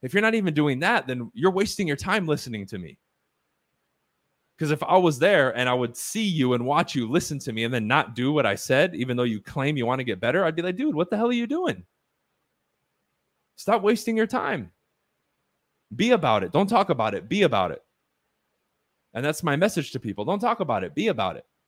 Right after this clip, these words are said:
Don't think about it. Be about it. Don't dream about it. Be about it.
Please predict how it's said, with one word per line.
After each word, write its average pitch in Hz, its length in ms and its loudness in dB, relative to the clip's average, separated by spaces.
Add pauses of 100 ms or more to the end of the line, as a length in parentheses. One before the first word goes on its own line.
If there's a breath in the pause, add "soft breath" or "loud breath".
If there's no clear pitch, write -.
(120)
Don't 185 180 4
think 220 180 4
about 107 240 4
it. - 100 -8
Be 196 140 2
about 104 320 2
it. 76 120 -14 (600)
Don't 165 220 0
dream 165 300 4
about 104 300 4
it. 95 180 -8
Be 208 160 8
about 101 320 4
it. - 80 -20